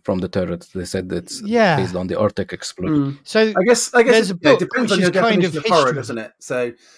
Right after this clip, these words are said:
Speaker 3: there's the
Speaker 2: Yeah.
Speaker 3: horror of, of being stranded somewhere cold and knowing you're gonna freeze to death in three weeks. Uh, or there's the horror of something horrible and alien or evil coming out and trying to, you know, coming out from the dark between
Speaker 2: But
Speaker 3: the
Speaker 2: I think
Speaker 3: stars to
Speaker 2: I,
Speaker 3: come and get you.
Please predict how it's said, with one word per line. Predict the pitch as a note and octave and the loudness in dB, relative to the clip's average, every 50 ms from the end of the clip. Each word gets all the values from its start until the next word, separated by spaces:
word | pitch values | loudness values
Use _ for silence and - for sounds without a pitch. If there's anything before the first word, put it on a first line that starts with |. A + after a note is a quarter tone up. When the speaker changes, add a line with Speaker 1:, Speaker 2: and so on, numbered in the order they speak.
| _ _ | _ _
Speaker 3:
there's | - D#3 D3 | -2 -2 0
the | F#3 | 0
Speaker 2:
Yeah. | F#3 E3 C#3+ | 0 4 4
Speaker 3:
horror | G#3 G3+ D#3+ C#3+ C#3+ D3 C#3+ C#3 | 4 6 4 4 2 2 0 0
of, | C3+ C3 - | -2 -4 -6
of | - E3 D3 - - | -8 -8 -8 -4 -2
being | D3+ C#3+ C#3 | -2 -2 -2
stranded | C#3 - - C#3+ C#3 C#3 C3 B2+ B2+ | -4 -8 -6 -4 -4 -4 -4 -8 -8
somewhere | - D3+ B2+ B2+ C3 B2 | -8 -6 -6 -4 -6 -6
cold | - - C3+ B2+ B2 B2 A2 | -6 -6 -6 -6 -6 -8 -10
and | A#2+ B2 B2+ | -12 -10 -6
knowing | B2+ B2 A#2+ A#2+ | -6 -6 -6 -6
you're | A#2+ A#2 | -8 -10
gonna | A2 A#2+ A2+ A2+ | -10 -10 -10 -12
freeze | - - A#2 A2+ - | -12 -12 -12 -12 -12
to | B2+ | -12
death | A#2 B2+ A#2+ A2+ A2 - | -8 -8 -8 -8 -8 -12
in | G#2+ G2+ | -16 -18
three | - - G#2+ G2+ | -16 -16 -16 -16
weeks. | F#2 F#2 F#2+ F#2+ F#2+ - - - - _ _ _ _ _ _ _ _ _ _ _ _ - | -14 -16 -16 -18 -18 -20 -20 -20 -20 _ _ _ _ _ _ _ _ _ _ _ _ -6
Uh, | A2+ A2+ A#2 A#2+ | -4 -2 -2 -2
or | B2 A2+ | -2 -4
there's | B2 A#2+ A2+ - | -4 -4 -4 -6
the | A#2+ | -10
horror | - C#3 C3+ B2+ A#2+ A2+ | -10 -8 -6 -6 -6 -6
of | - A2+ G#2+ G2 - | -8 -10 -12 -12 -14
something | - C#3 A#2 A#2 A2 - A#2 G#2+ G2+ F2 | -14 -12 -12 -12 -10 -10 -10 -10 -10 -10
horrible | G2 A2+ A2+ G#2 G2+ G2+ | -10 -8 -8 -8 -10 -12
and | G#2 G#2 | -14 -12
alien | G#2+ A2 A2 G#2+ G#2 G#2 G2+ G2+ G2 G2 - _ _ _ | -10 -10 -10 -10 -12 -14 -14 -16 -18 -20 -20 _ _ _
or | - A2 G2+ G2 G2 G2 F#2+ _ _ _ _ _ _ _ | -16 -14 -12 -12 -12 -12 -14 _ _ _ _ _ _ _
evil | C3 C3 B2+ - G#2+ G#2+ F#2+ G2 G2+ | -10 -10 -10 -8 -10 -10 -12 -12 -12
coming | - A#2 G#2+ A2 G#2+ | -12 -12 -12 -10 -12
out | G#2 G#2+ G2+ | -12 -14 -14
and | A2 A2 | -16 -14
trying | - A2 G#2+ G#2+ | -12 -12 -12 -14
to, | - G#2+ G#2 _ _ _ _ _ _ _ _ | -14 -18 -20 _ _ _ _ _ _ _ _
you | - - | -20 -20
know, | G#2 G#2 - - _ _ _ _ _ | -20 -20 -20 -20 _ _ _ _ _
coming | - A2+ A2 G#2+ | -14 -12 -12 -12
out | F#2+ | -12
from | - A2+ | -10 -10
the | A2 G2 | -8 -4
dark | - G#2+ G#2+ - | -4 -4 -4 -6
between | - - A2+ G#2 | -8 -10 -10 -4
Speaker 2:
But | E3 | -2
Speaker 3:
the | G3 | -2
Speaker 2:
I | G3 | 0
think | - A2 G2+ F#2 | 0 0 -2 -2
Speaker 3:
stars | - G2 | -4 -6
to | - F#3+ | -6 -6
Speaker 2:
I, | G3+ | -6
Speaker 3:
come | F3 G#2+ | -6 -8
and | G#2+ G#2 | -8 -8
get | B2 A#2 F2+ | -8 -8 -8
you. | F#2+ F#2+ F#2 | -10 -12 -16